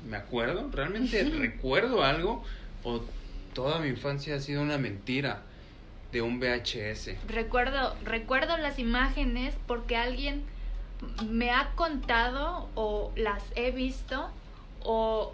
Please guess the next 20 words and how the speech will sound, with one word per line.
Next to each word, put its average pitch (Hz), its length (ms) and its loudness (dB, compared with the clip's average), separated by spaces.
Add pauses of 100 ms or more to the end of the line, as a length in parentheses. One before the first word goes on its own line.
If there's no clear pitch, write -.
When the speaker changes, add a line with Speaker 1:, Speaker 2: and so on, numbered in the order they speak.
(120)
Speaker 2:
recuerdo 247 520 0
simplemente 240 840 -2
sentimientos 220 1000 -6
y 214 140 -6
formas 233 680 -4
de, 196 460 -6 (140)
de 196 340 -8 (140)
pensar 226 480 0
y 254 80 -4
de 226 140 -2
sentir 233 440 -6 (440)
en 220 200 0
lugar 220 460 2
de 220 580 -2 (100)
ver 220 320 -2 (380)
algo 214 400 -2 (320)
y 208 100 -8
recordar 208 760 -4 (180)
una 226 240 0
imagen. 208 440 -6